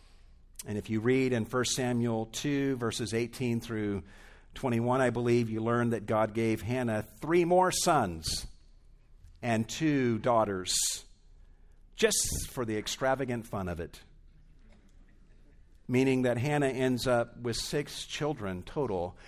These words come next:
and teaching us, guys, that you can't outgive God. God's not, "Hey, I got that son from her that I wanted." No, he receives that son, and then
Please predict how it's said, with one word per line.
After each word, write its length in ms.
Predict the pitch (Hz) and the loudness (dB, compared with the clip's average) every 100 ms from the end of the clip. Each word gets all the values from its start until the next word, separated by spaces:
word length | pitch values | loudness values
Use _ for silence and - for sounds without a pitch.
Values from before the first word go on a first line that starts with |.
| - - | -20 -8
and 200 | 101 101 | -6 -6
teaching 460 | - 196 - 120 104 | -4 -4 -2 -2 -2
us, 180 | 104 | -4
guys, 360 | - 113 104 95 | -2 -2 -2 -4
that 80 | 107 | -6
you 140 | 120 | -8
can't 460 | 123 - 156 120 - | -8 -8 -6 -6 -6
outgive 680 | 113 104 - 104 117 101 98 | -4 -4 -6 -8 -6 -6 -8
God. 600 | 120 151 151 95 92 196 - - - - - - - | -12 -10 -12 -14 -14 -18 -18 -20 -20 -20 -20 -20 -18
God's 300 | - 170 170 | -4 -2 0
not, 240 | 165 139 117 | 0 0 0
"Hey, 280 | 143 156 131 | -2 2 2
I 80 | 117 | 2
got 240 | 156 - | -2 0
that 200 | 143 - | -2 0
son 360 | - 165 143 123 | 0 2 0 -2
from 180 | 135 | -4
her 200 | 113 131 117 | -2 -2 -2
that 120 | 113 | -2
I 100 | 104 | -2
wanted." 500 | 113 143 123 104 95 - - - - - - - - - - - - | -2 -4 -2 -4 -6 -14 -20 -20 -20 -20 -20 -20 -20 -20 -20 -20 -18
No, 560 | 135 147 139 127 104 90 - - | -12 -8 -6 -6 -10 -14 -20 -12
he 200 | 113 131 | -4 -2
receives 640 | 113 101 - 147 147 131 - | -2 -4 -2 0 2 0 -2
that 260 | 117 - | -4 -4
son, 400 | - 156 151 147 | -4 -4 -2 0
and 180 | 120 135 | -2 -2
then 400 | 160 156 135 117 | -2 -2 -2 -6